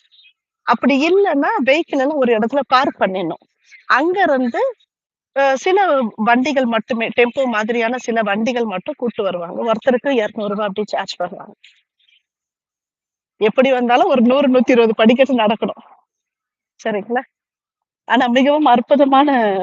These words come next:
கோவில். அந்த படிக்கட்டு நீங்க நடக்கும்போது பாத்தீங்கன்னா கூட நம்மளுக்கு ஒண்ணும் ரொம்ப பெருசா கஷ்டம் தெரியாது. ஏன்னா ரெண்டு சைடும் நிறைய கடைகள் இருக்கும். ஒரு மாதிரி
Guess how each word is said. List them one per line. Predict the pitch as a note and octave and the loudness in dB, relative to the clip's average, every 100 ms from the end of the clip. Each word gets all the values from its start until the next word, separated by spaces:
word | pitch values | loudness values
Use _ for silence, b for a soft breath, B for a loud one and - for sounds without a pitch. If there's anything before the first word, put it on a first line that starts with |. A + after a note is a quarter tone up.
| G3 | -2
கோவில். | - A#3 A3+ | 2 2 2
அந்த | A3 A#3+ A#3+ A#3+ A#3 | 0 2 4 4 4
படிக்கட்டு | C#4 C#4+ - F#4 | 2 2 -2 -2
நீங்க | D4+ C4+ | 0 0
நடக்கும்போது | A3+ B3+ - D#4+ D#4+ C#4 | 2 2 0 -2 -2 2
பாத்தீங்கன்னா | B3+ B3 A#3+ | 0 2 -2
கூட | A3+ C#4+ | -2 -2
நம்மளுக்கு | B3+ A3+ | -2 0
ஒண்ணும் | G#3+ C#4 | 0 0
ரொம்ப | A3 G#3 - | -2 -2 -2
பெருசா | B3 A#3 - | -2 -4 -4
கஷ்டம் | G#4 B3 - D4 | -2 -4 -4 -6
தெரியாது. | A#3+ F#3+ F#3+ F3 - _ _ _ _ _ _ | -4 -4 -4 -6 -14 _ _ _ _ _ _
ஏன்னா | C4 D4+ | 2 4
ரெண்டு | A#3+ C4+ D#4 | 2 0 0
சைடும் | C4+ C4 | 0 0
நிறைய | C#4 A3 B3 C#4 D4+ A#3+ G3+ G3 | 2 0 2 0 -2 -4 -4 -2
கடைகள் | A3 B3+ D4 B3+ | 0 0 0 -4
இருக்கும். | F#3 F3+ G3 G#3+ _ _ _ _ _ _ _ _ _ _ _ _ _ _ _ | -4 -6 -8 -10 _ _ _ _ _ _ _ _ _ _ _ _ _ _ _
ஒரு | - A#3+ | -2 0
மாதிரி | C4+ D4+ | 0 0